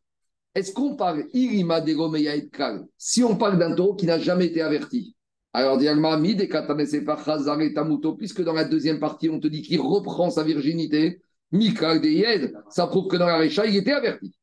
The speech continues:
Et Ramai Areu Betamuto. Donc, quand Soumchrous, il te dit qu'il reste tam, c'est pas qu'il reste tam.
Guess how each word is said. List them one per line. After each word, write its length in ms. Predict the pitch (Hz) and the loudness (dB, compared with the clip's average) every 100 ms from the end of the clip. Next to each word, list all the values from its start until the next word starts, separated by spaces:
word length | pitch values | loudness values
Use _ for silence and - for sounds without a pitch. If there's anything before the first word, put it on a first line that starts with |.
| _ _ - | _ _ -4
Et 160 | 214 214 | 0 2
Ramai 420 | 208 185 175 180 | 2 2 2 2
Areu 300 | 175 180 190 | 0 2 2
Betamuto. 680 | 165 151 147 131 120 - - _ _ | 0 0 -2 -2 -2 -4 -6 _ _
Donc, 280 | 143 185 190 | -2 -2 -2
quand 440 | 208 262 240 - - | 0 0 0 -2 -6
Soumchrous, 520 | - 214 208 - 202 202 | -4 0 0 2 0 0
il 100 | 185 | 0
te 80 | |
dit 420 | 185 175 190 127 - - | 2 4 2 2 -6 -2
qu'il 220 | 175 190 | 0 2
reste 280 | 170 165 - | 2 -2 -2
tam, 260 | 180 202 | 0 0
c'est 140 | 165 190 | 0 -2
pas 120 | 208 | -2
qu'il 140 | 190 190 | -2 0
reste 220 | 175 - | 0 0
tam. 260 | 151 113 | -2 -2